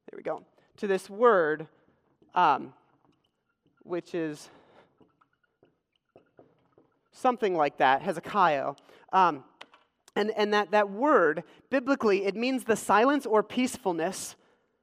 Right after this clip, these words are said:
specifically peace that represents freedom from war after a battle, after finally the conflict has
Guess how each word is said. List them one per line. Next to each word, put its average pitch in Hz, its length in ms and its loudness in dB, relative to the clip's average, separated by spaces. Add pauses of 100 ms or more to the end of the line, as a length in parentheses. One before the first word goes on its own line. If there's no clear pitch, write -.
(440)
specifically 277 680 -4
peace 247 340 -4
that 220 140 0
represents 202 640 0
freedom 233 600 -2
from 185 240 -4
war 170 460 -2 (260)
after 202 380 4
a 180 120 2
battle, 170 480 -2 (260)
after 202 300 2
finally 240 640 0 (160)
the 196 80 -2
conflict 208 640 -2 (240)
has 180 380 0